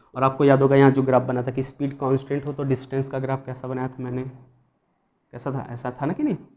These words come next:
तो distance versus time का graph ये बन जाएगा। ये देकर ये पूछे या ये देकर ये पूछे, आप बना सकते हो आराम से। Okay, Last क्या हो सकता है? ऐसा हो सकता है। इसका मतलब क्या हुआ?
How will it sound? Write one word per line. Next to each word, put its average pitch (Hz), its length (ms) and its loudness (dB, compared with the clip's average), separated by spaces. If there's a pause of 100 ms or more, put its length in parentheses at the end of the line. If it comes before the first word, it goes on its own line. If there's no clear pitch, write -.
(380)
तो 127 60 -8
distance 131 760 -4 (1040)
versus 175 460 -6 (360)
time 127 140 -4
का 131 120 -2
graph 131 220 -4
ये 175 40 -4
बन 185 140 -4
जाएगा। 156 180 -2
ये 143 180 0
देकर 139 240 0
ये 156 80 2
पूछे 170 280 -4
या 165 80 0
ये 135 140 4
देकर 123 240 -2
ये 139 80 -6
पूछे, 147 240 -12
आप 135 60 -8
बना 127 180 -6
सकते - 280 -14
हो 151 40 -6
आराम 147 120 -8
से। 147 200 -18 (580)
Okay, 127 340 -12 (880)
Last 127 340 2
क्या 160 100 -2
हो 151 80 0
सकता 156 300 -4
है? 180 200 -6 (640)
ऐसा 117 240 -8
हो - 80 -16
सकता - 340 -20
है। 143 60 -20 (1500)
इसका 156 220 -8
मतलब 147 300 -4
क्या 107 120 -12
हुआ? 117 200 -12